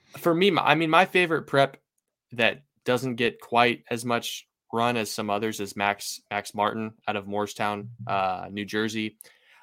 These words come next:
I, I think he's a really explosive guy. I've, I've seen other people question the explosivity, but, uh, I think he's a,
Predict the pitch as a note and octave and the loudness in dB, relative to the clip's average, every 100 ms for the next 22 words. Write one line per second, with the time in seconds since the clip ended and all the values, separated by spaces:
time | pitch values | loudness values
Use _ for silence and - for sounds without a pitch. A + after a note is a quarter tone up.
0 | _ - - - - G3+ G3 E3+ C#3 C3 | _ -10 0 2 4 2 2 0 0 2
1 | C#3 C#3+ A#2 - - B2+ B2 B2 A2+ A2+ | 2 2 0 -4 0 0 0 -6 2 6
2 | A#2 A#2 - A2 A2 A2 G#2+ - _ _ | 6 4 0 -4 -4 -8 -8 -14 _ _
3 | - C#3+ B2+ A#2+ A#2+ B2 A#2 A#2+ A2 A2+ | -8 -4 -2 -2 -2 -4 -2 -2 -2 -4
4 | - A2+ - A2+ A2 - A2 G#2 - G#2+ | -2 -2 -2 -6 -6 -6 -8 -6 -6 -6
5 | G#2+ G#2 G#2 G2 - - _ _ - G2 | -6 -4 -4 -4 -8 -20 _ _ -8 -4
6 | F#2+ - A2+ B2+ A#2 A2 | -2 0 0 -2 -6 -8